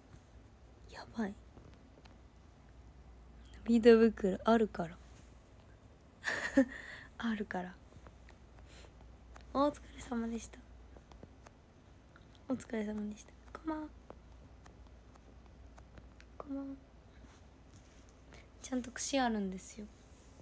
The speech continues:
今日はもう眠すぎてベッドの上、布団の上で配信してる。ソファーに座る元気もなかった。ドラえもん見て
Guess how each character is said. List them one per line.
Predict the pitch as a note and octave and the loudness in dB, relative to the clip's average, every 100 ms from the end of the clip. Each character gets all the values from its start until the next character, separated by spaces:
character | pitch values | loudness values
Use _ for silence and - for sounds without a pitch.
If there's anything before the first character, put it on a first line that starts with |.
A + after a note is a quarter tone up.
| - - - - | -20 -20 -20 0
今 | D#4 | 4
日 | C#4 | 6
は | A#3 | 6
も | G#3+ | 4
う | G#3+ | 4
眠 | A3 C#4+ | 6 6
す | - | 4
ぎ | C4 A3+ | 0 0
て | - G3+ | -2 2
ベ | B3 | 0
ッ | - | 0
ド | G#3+ | -2
の | G3+ | 0
上、 | F#3+ G3 - - | 0 -4 -8 -8
布 | B3+ | -2
団 | B3 | 0
の | A#3+ | 2
上 | A#3 A#3 | 2 2
で | G3 | 0
配 | F3 F#3 F3+ | -2 -2 -2
信 | - F3+ | -4 -6
し | - | -6
て | - | -8
る。 | F3+ - - - - - - - - - - - - - - - - - - - - | -8 -8 -14 -20 -20 -20 -20 -20 -20 -20 -20 -20 -20 -18 -18 -18 -16 -16 -18 -20 -18
ソ | G#3+ B3+ | -2 0
フ | B3 | 2
ァ | |
ー | |
に | G3+ | 2
座 | F#3+ G#3+ G3 | 0 -2 -2
る | |
元 | F#3+ G3 F#3 | 0 0 -2
気 | - | -4
も | F3 | -8
な | F3 | -8
か | - | -12
っ | - | -16
た。 | - - - - - - - - - - - - - - - - - - - - - - - - - - - - - - - - | -16 -16 -18 -20 -20 -20 -20 -18 -18 -20 -20 -20 -18 -18 -18 -18 -20 -20 -20 -20 -20 -20 -20 -20 -20 -20 -20 -20 -20 -20 -20 -8
ド | A#3+ | -2
ラ | A#3+ | 2
え | |
も | B3 B3 | 2 4
ん | B3 | 2
見 | B3 | 0
て | A#3+ | -2